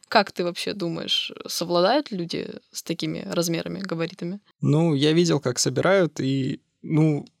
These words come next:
Speaker 2: у них как-то очень ловко это получается, но мне кажется, это может быть для начала немножко неудобно, потому что кубы, правда, большие, и очень быстро крутить. Я не знаю, как так приловчиться
Speaker 1: Ну да,
Speaker 2: можно.
Speaker 1: это правда заслуживает уважения. А как долго тебе пришлось тренироваться, чтобы отточить свое мастерство в сборке?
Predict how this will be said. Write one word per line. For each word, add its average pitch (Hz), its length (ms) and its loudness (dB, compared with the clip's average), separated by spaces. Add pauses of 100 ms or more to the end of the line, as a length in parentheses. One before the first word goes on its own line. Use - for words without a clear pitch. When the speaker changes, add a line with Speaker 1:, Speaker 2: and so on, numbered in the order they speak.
Speaker 2:
у 160 40 0
них 156 160 4
как-то 143 240 2
очень 139 260 2
ловко 139 400 2
это 127 160 -4
получается, 170 720 2
но 151 100 2
мне 135 160 2
кажется, 143 460 0
это 147 420 0
может 139 320 -2
быть 143 220 0
для 143 120 0
начала 139 420 0
немножко 143 460 0
неудобно, 139 560 0
потому 135 220 2
что 139 180 0
кубы, 139 240 2
правда, 127 300 2
большие, 165 560 2 (160)
и 127 120 -2
очень 123 280 2
быстро 131 320 -2
крутить. - 580 -4 (120)
Я 127 100 -2
не 127 80 0
знаю, 123 300 -2
как 143 160 -8
так - 200 -4
приловчиться 185 380 0
Speaker 1:
Ну 214 80 0
да, 170 220 4
Speaker 2:
можно. 180 240 0
Speaker 1:
это 185 180 -4
правда 170 420 -4
заслуживает 165 560 -8
уважения. 160 480 -10 (140)
А - 80 0
как 277 320 0
долго 214 300 4
тебе 170 260 -2
пришлось 180 420 0
тренироваться, 185 560 2
чтобы 180 380 2
отточить - 520 -2
свое 156 260 -2
мастерство 160 640 -4
в - 20 -12
сборке? 165 380 -8